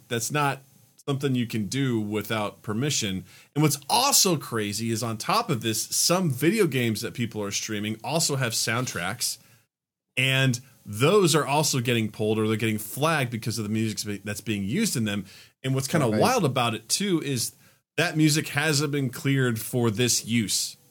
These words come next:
Speaker 1: in its current form,
Speaker 2: Right.
Speaker 1: because you can play, purchase a game, play it on your home system or whatever, and that's
Speaker 2: No
Speaker 1: fine.
Speaker 2: problem.
Speaker 1: But the second you're playing the game,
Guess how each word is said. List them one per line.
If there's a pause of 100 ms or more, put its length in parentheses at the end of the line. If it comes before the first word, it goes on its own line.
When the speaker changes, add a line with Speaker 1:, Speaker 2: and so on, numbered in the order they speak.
Speaker 1:
in
its
current
form,
Speaker 2:
Right.
Speaker 1:
because
you
can
play, (280)
purchase
a
game, (520)
play
it
on
your
home (100)
system
or
whatever, (240)
and
that's
Speaker 2:
No
Speaker 1:
fine.
Speaker 2:
problem. (680)
Speaker 1:
But
the
second
you're (160)
playing
the
game,